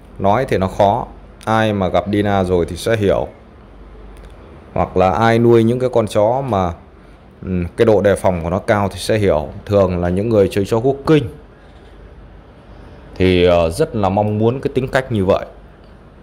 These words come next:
Cái độ đề phòng cao và độ ham hố cao. Và ham vận động. Ừm, tất cả những cái đấy Dina đều có. Hy vọng là trong năm hai nghìn hai mươi hai,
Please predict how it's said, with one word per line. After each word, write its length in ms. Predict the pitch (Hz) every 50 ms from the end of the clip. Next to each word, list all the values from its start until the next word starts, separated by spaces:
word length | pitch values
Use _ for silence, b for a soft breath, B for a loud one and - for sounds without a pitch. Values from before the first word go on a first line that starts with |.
| - - - - - - - - - - - - - - - - - - - - - -
Cái 80 | -
độ 180 | 101 92 - 53
đề 140 | 90 90 82
phòng 260 | - 98 92 85 80 -
cao 260 | - 101 104 101 98 95
và 120 | 87 92
độ 160 | 90 92 80
ham 280 | 87 104 98 98 95 92
hố 400 | 98 98 101 110 127 135 139 131 - - -
cao. 240 | 123 123 117 110 - - - - - - - - - - - - - - - - - - - - - - - B B B B B B B - -
Và 680 | - 90 98 95 95 92 90 90 87 87 87 85 85 85
ham 340 | 85 - 139 135 131 120
vận 180 | 95 98 104 95
động. 180 | 110 104 - - - - - - - - - - - - - - -
Ừm, 180 | - 95 92
tất 240 | 92 - 156 - -
cả 180 | - 110 87 87
những 180 | 82 78 82
cái 100 | 85 101
đấy 100 | 101 110 110
Dina 280 | 110 101 98 98 95 90
đều 200 | 90 87 78 76 - -
có. 240 | 95 95 101 120 - - - - - - - - - - - - - - - - - - -
Hy 160 | - 107 107
vọng 260 | 98 107 101 80 92
là 280 | 101 95 95 92 92 92
trong 400 | - - 110 98 98 101 98 98
năm 240 | 101 98 98 98 95 92
hai 160 | 107 98 98
nghìn 280 | 95 92 90 90 87 82
hai 140 | 85 104 95
mươi 60 | 92
hai, 300 | 90 113 120 120 104